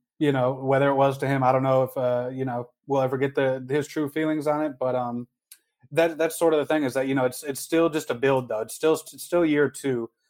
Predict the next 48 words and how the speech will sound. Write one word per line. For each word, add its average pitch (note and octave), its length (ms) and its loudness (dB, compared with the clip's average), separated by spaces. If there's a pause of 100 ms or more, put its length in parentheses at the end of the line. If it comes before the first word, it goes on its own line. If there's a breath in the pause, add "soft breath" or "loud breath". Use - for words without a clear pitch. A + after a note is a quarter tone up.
(220)
And, A#2+ 440 -4
uh, A#2 280 2 (460)
you D#3 100 2
know, C3 160 2
like C3 140 2
I B2+ 60 2
said, A#2 220 2
if A2+ 100 -4
we D3+ 60 2
could C#3 100 0
revert C3 320 2
back C3 160 2
to C3 100 -2
August, B2 360 0
like, A#2 140 -2 (240)
you D3 260 -6
know, B2+ 140 0
we C3 200 -2
would B2+ 140 -4
sort C3+ 200 0
of A#2+ 140 -2
agree C3 280 0
that, A#2 100 0
like, A2 160 -4
yeah, C3 180 2
like, A2+ 160 -2
this C3 180 -2
is C3 100 -8
still C#3 220 0
about B2 240 2
evaluating C3 540 0
for - 80 -10
the A#2+ 100 -6
future. B2 320 -6
It's A#2+ 140 -6
still C3 180 -4
about, B2 320 2 (420)
um, B2 280 -2
building B2+ 320 2
their B2 120 0
culture B2 380 0
and B2 80 0
everything. B2 380 -2
So - 120 -4
there's D#3 140 0
some G#3+ 180 2
of E3 120 -2
that. D3+ 300 4